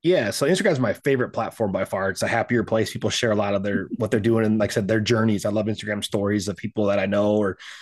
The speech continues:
or get to know. So a lot of times on, uh, my Instagram, I share a lot of travel hacks for free. That's one of my favorite things is travel hacking trips and flights and hotels. So I'm always updating people on stuff with that on Instagram. And also, you know, uh, just any kind of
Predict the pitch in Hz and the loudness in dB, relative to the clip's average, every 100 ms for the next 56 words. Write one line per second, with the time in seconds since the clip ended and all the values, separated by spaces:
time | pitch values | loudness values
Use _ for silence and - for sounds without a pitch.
0 | - - 110 120 - 113 110 107 - - | -12 -4 0 2 2 4 2 0 -8 -20
1 | - - 131 104 117 147 151 139 131 123 | -12 0 2 4 4 2 2 2 2 2
2 | 117 78 110 101 98 120 127 110 107 - | -2 -6 -6 -4 -2 -2 0 0 0 0
3 | 120 110 117 - 110 110 117 127 123 - | -2 0 -2 -2 -4 -2 0 0 -2 -8
4 | - 123 - 120 123 107 120 98 90 113 | -6 -4 -2 2 2 2 0 0 -2 0
5 | 110 92 104 104 98 98 - - 113 107 | 0 -2 -4 -4 -4 -6 -6 -2 0 0
6 | 101 104 110 98 - 107 98 - - 95 | 0 -2 -2 -2 0 0 0 -2 -6 -6
7 | 82 107 107 92 - 104 98 120 104 95 | -4 0 0 -2 -4 -4 -2 0 2 2
8 | 101 - 98 110 110 98 _ 113 - 107 | 0 0 0 2 0 -2 _ -4 0 -2
9 | 120 117 101 98 110 - 101 165 175 170 | 0 0 0 0 -2 -2 -2 0 2 2
10 | 156 147 151 151 147 147 - - - _ | 2 0 0 2 2 0 -10 -20 -20 _
11 | - 117 110 113 107 110 - 113 104 98 | -2 0 2 0 0 -2 -2 -2 -2 -4
12 | - _ 98 98 87 76 - _ _ _ | -8 _ -4 -2 -2 -6 -18 _ _ _
13 | _ - - - 101 92 90 104 131 120 | _ -10 -8 -4 -2 0 -2 -4 0 0
14 | 139 127 113 113 | 2 2 2 0